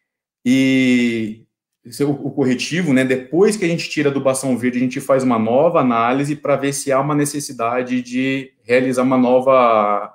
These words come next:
correção. Isso depende muito da, da, da, da amostragem, da análise que é feita.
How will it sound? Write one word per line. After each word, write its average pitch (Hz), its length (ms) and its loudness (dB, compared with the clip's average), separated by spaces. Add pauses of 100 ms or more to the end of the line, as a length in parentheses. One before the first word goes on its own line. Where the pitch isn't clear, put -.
(120)
correção. 131 600 -2 (320)
Isso 127 480 -2
depende 131 340 0
muito 143 240 0
da, 147 500 0
da, 123 200 0
da, 107 800 -4
da 110 120 -2
amostragem, 131 580 2
da 139 120 2
análise 123 340 0
que - 120 -6
é 139 40 0
feita. - 400 -14